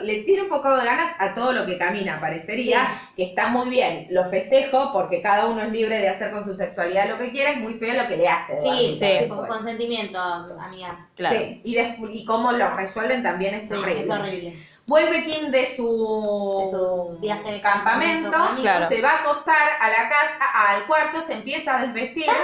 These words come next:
Speaker 2: un montón de tiempo en darse cuenta.
Speaker 1: No, igualmente yo quiero recalcar algo. De la película hasta ahora pasaron cuarenta y cinco minutos. Todo esto que nos están relatando, en un momento cuando la vea Winona Ryder,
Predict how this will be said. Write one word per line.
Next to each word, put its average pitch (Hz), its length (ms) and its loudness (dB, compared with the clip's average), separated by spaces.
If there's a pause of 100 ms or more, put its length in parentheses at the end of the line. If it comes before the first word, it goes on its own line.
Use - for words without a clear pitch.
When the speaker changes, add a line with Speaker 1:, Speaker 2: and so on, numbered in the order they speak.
(140)
Speaker 2:
un 302 40 0 (120)
montón 381 180 2 (120)
de - 100 4
tiempo 381 260 2
en 330 80 4
darse 262 300 0
cuenta. 190 300 -4
Speaker 1:
No, 330 180 4 (280)
igualmente 403 460 0 (100)
yo 339 120 -2
quiero 302 200 2
recalcar 240 520 2
algo. 175 560 0 (560)
De 240 540 2 (720)
la 240 200 2
película 208 600 0
hasta 220 300 -2
ahora 339 260 2
pasaron 240 440 -6
cuarenta 220 760 2
y 247 80 0
cinco 330 600 -2
minutos. 220 600 -4
Todo 370 300 2
esto 330 320 0
que 226 100 -4
nos 214 180 -6
están 254 320 -4
relatando, 294 920 0
en 220 100 -4
un 277 100 -4
momento 311 420 0
cuando 165 280 -2
la 165 140 2
vea 254 260 4
Winona 202 560 -2
Ryder, 254 420 2